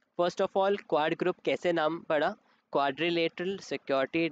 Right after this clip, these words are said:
Dialogue, क्यूएसडी से नाम इसका क्वाड ग्रुप पड़ा है। और चार नेशंस हैं who are a part of this Quad group, ऑस्ट्रेलिया, इंडिया, जापान and यूनाइटेड स्टेट्स।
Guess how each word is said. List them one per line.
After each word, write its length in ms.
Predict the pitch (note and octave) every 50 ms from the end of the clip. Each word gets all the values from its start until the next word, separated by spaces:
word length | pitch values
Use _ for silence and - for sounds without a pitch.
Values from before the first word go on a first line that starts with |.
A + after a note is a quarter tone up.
| B2+ B2+
Dialogue, 440 | B2+ B2+ B2+ B2+ B2+ B2 B2 B2 - _ _ -
क्यूएसडी 880 | - - E3+ F3+ F#3 F3 D#3 D#3+ - - - - - C3 - C#3 D3 E3+
से 240 | E3 - F3 E3+ F3+ - _ _ _ _ _ _ -
नाम 300 | C3 C3 B2+ C3+ C#3+ D3+ - -
इसका 420 | B2+ - - - - D3+ E3 F#3+ - _ _ _ _ -
क्वाड 380 | D#3+ C#3+ C#3 C#3 D#3+ E3 E3 - _ - C3 C3
ग्रुप 180 | C3 C#3+ D#3+ _ _ _ _ _ - -
पड़ा 260 | B2+ B2 B2+ C#3 D3
है। 160 | C#3+ F3 G3 - _ _ _ _ _ _ _ -
और 280 | D3 C#3 C3+ C3+ C#3+ - _ _ _ _ _ _ _
चार 340 | - - D#3 D3+ E3+ G#3 G3 F#3
नेशंस 560 | F3 E3 D#3+ - - F#3 F#3 G3 G3+ - -
हैं 100 | F#3 G3+ A#3+ - _ _ _ _ _ _ _ _ _ _ _ -
who 140 | E3 D#3 D#3 D#3
are 60 | E3 E3+
a 60 | E3+ - -
part 260 | C#3+ D3 D#3+ - F3
of 100 | D#3+ D3+
this 180 | E3 E3+ - - _ - D3+
Quad 220 | C#3 C3+ C3 - - D#3+
group, 120 | F#3+ G3+ _ - _ _ _ _ _ _ - -
ऑस्ट्रेलिया, 800 | C#3 C3 - - - - D3+ C#3+ D3 C#3+ D#3 D#3+ E3 E3 F3 - _ _ _ _ _ -
इंडिया, 500 | D3+ D3+ E3 E3+ D#3 C#3+ C3+ C3+ C3 C#3+ - _ _ - C#3+ B2+
जापान 520 | C#3 C3+ - - D#3 C#3 C3+ C#3 D#3 E3 - _ _ - C3+
and 240 | B2+ B2 B2+ C3 - _ -
यूनाइटेड 600 | C3+ B2+ B2+ B2 B2 B2 B2 A2 - D3+ D#3+ D#3 - _ _ _ -
स्टेट्स। 500 | - - - C#3 C3 A#2+ - - -